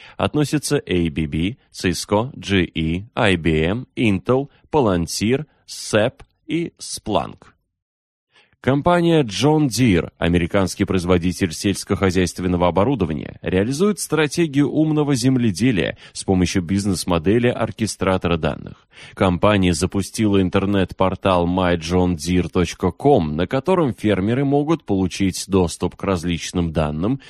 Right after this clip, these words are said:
например, к информации, зафиксированной датчиками, установленными на их собственной технике, а также к сторонним сведениям о финансовых показателях и погоде.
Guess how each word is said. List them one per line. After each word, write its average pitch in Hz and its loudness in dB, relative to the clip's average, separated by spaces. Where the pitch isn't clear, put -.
например, 98 2
к - -8
информации, 131 -2
зафиксированной 127 -2
датчиками, 98 -2
установленными 90 -2
на 85 0
их 82 -4
собственной 85 -2
технике, - -8
а 98 0
также 160 0
к - -10
сторонним 127 2
сведениям 85 0
о 78 -2
финансовых 78 -4
показателях 82 -2
и 87 -6
погоде. 69 -6